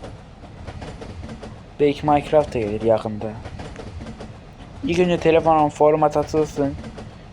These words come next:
Her şey yerine gelsin. O zaman video çekmeye devam ederim.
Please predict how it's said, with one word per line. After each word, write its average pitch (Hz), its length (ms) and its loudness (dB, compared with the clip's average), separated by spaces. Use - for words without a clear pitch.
Her 160 140 4
şey 156 220 0
yerine 151 260 2
gelsin. 160 540 0
O 180 120 6
zaman 170 300 6
video - 180 -8
çekmeye - 360 -10
devam 151 300 4
ederim. 104 280 -4